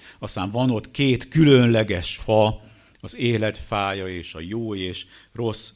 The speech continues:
tudásának fája, így ezeket úgy megtudjuk ezekből a leírásból is.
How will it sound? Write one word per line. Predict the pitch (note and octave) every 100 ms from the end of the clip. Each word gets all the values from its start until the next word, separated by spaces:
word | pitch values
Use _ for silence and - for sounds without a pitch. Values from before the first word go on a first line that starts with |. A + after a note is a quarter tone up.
| _ _
tudásának | A2+ G#2+ F2 E2+ - E2 D#2 D2
fája, | - G#2 A2 A#2+ C#3 C#3 - -
így | A2
ezeket | G#2 G#2+ G2+ F#2+
úgy | G#2 F#2 A#2
megtudjuk | A2 A2 F#2+ E2 E2+
ezekből | F#2 F2+ F2 F2
a | E2+
leírásból | F#2 E2+ D2+ D2 C2 C#2+ D#2+ C#2+
is. | C#2+ -